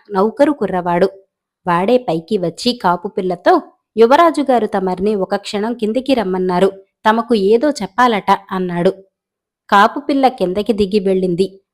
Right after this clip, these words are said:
అక్కడ రాజకుమారుడు లేడు. అతను ఎక్కడ ఉంటాడో ఆమెకు తెలీదు.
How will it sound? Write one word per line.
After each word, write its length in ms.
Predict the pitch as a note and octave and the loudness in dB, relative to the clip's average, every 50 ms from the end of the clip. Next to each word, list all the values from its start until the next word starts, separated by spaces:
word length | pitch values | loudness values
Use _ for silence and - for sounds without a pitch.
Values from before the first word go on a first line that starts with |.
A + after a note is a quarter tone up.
| _ - | _ -8
అక్కడ 280 | F#3 G3 - - A#3 A#3 | -8 -6 -2 0 0 0
రాజకుమారుడు 920 | G#3+ G3+ G3 F#3+ F#3+ F#3 B3+ B3+ B3 - A#3 G#3 F#3 F3+ F#3 A3 A#3+ D#4 | 0 -2 -2 -4 -2 -2 -2 -2 -2 -2 -4 -2 -2 -2 -2 0 0 0
లేడు. 340 | C#4 B3 G#3 G#3 G#3+ G#3 G#4 - - - _ _ _ _ _ - | 0 2 2 4 4 4 4 2 -2 -18 _ _ _ _ _ -6
అతను 280 | F#3 G3 - C#4 C4 B3 | -6 -2 0 0 0 2
ఎక్కడ 380 | G#3 G3 F#3 F#3 F#3+ - C#4+ D4+ | 0 0 -2 -2 0 2 2 2
ఉంటాడో 640 | C#4 A#3+ G#3+ G#3 F#3+ G3+ G3 F#3+ F#3 G#3+ A3+ - - | 2 0 -2 -4 -6 -4 -2 0 2 2 2 2 0
ఆమెకు 360 | G#3 G3+ G#3 G#3 G3 - D#4+ | -2 -2 -2 -4 -6 -8 -6
తెలీదు. 420 | - - A#3 F#3 F#3+ F#3 E3+ G3 | -2 -2 0 0 0 2 2 2